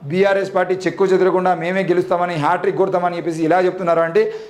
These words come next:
కేవలం మా దగ్గర డబ్బులు ఉన్నాయి, మేము రెండు రోజుల ముందు డబ్బులు పంచడం మొదలు పెడితే,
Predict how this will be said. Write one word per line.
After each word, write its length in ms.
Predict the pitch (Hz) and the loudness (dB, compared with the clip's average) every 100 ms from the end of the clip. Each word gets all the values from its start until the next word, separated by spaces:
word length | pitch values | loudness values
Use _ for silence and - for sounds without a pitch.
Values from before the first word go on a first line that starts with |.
| - 175 | -4 2
కేవలం 380 | 185 190 185 | 4 4 2
మా 80 | 170 | 2
దగ్గర 200 | 170 170 | 0 0
డబ్బులు 380 | 156 151 156 180 | 0 0 0 -2
ఉన్నాయి, 400 | 170 165 151 139 - - | 0 0 -2 -4 -12 -14
మేము 360 | 151 165 180 175 | -6 -4 -2 -4
రెండు 280 | 165 165 170 | -4 0 2
రోజుల 200 | 180 180 | 2 2
ముందు 240 | 175 175 | 0 -2
డబ్బులు 320 | 170 147 165 | 0 0 2
పంచడం 300 | 170 160 156 | 0 0 -2
మొదలు 260 | 151 160 165 | 0 2 2
పెడితే, 580 | 151 151 214 240 - | 0 2 2 2 -2